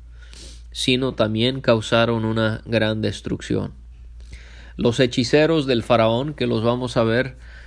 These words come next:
involucrados en estos eventos que se nos escri-, describen en los capítulos siete a doce del Éxodo,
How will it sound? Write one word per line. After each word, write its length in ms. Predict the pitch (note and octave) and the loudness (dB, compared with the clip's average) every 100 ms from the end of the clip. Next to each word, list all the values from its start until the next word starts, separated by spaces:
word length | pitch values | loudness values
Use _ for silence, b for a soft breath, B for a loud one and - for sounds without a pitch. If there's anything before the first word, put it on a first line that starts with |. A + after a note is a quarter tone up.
| B B B B B B - - - | B B B B B B -20 -20 -8
involucrados 1120 | B2 A2+ A2+ A2+ A#2+ B2+ C3 C#3+ D3 - - - | -2 2 2 2 2 4 4 2 0 -4 -12 -10
en 140 | A#2 A2 | -2 -2
estos 360 | A#2 C3 A#2 | 0 -2 0
eventos 560 | A2+ A2+ B2+ C#3 B2+ - | 2 2 0 -2 -4 -2
que 120 | A#2 | -4
se 140 | - | -2
nos 180 | G#2+ G#2 | -4 -4
escri-, 300 | G#2 - A#2+ | -6 -4 -6
describen 800 | B2 A2 - C3 C#3 C#3+ C3+ A2 | -2 -2 0 2 2 2 0 -4
en 340 | G2+ F#2+ G2 G#2+ B B B B - | -6 -6 -8 -10 B B B B -6
los 160 | G2+ | -2
capítulos 560 | A2+ G2 A#2+ A#2 A2 - | -2 0 0 0 -2 0
siete 420 | B2 A#2+ A#2 A#2+ | 2 2 2 2
a 80 | A2 | 4
doce 440 | A2 A#2+ A#2+ A#2+ | 2 0 0 -2
del 180 | G#2 G2+ | 0 0
Éxodo, 420 | A#2 - C#3 F3+ | -2 -2 -4 -4